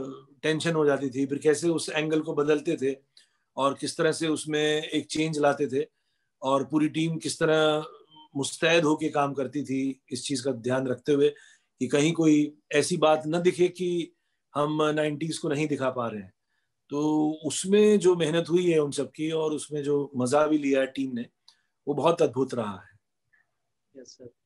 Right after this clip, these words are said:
Speaker 1: हाँ,
Speaker 2: जी।
Speaker 1: और ये आसानी से समझ नहीं आएगा क्योंकि आप फ्लो में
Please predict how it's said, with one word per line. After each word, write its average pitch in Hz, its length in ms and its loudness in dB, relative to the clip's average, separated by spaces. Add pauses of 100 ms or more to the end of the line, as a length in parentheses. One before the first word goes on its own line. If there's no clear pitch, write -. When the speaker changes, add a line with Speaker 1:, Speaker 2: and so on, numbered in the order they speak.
(300)
Speaker 1:
हाँ, 107 140 -8
Speaker 2:
जी। 104 80 -2
Speaker 1:
और 139 320 0
ये 165 180 4
आसानी 165 360 4
से 185 320 4 (300)
समझ 165 300 2
नहीं 190 120 6
आएगा 170 280 2
क्योंकि 175 320 -4
आप 170 260 -2 (760)
फ्लो 170 180 -2
में 175 320 -6